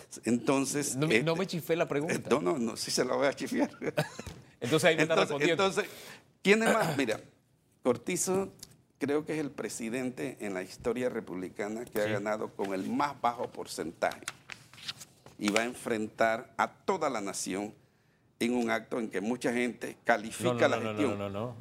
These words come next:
Speaker 2: El señor Pérez Valladares fue
Speaker 1: Treinta y tres
Speaker 2: treinta.
Speaker 1: y él fue treinta y dos y algo.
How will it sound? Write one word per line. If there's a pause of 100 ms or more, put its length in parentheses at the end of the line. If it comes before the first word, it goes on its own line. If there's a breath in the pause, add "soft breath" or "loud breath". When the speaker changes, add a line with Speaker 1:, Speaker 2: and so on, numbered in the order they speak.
Speaker 2:
El
señor
Pérez
Valladares
fue
Speaker 1:
Treinta
y
tres (120)
Speaker 2:
treinta. (100)
Speaker 1:
y
él
fue
treinta
y
dos
y
algo.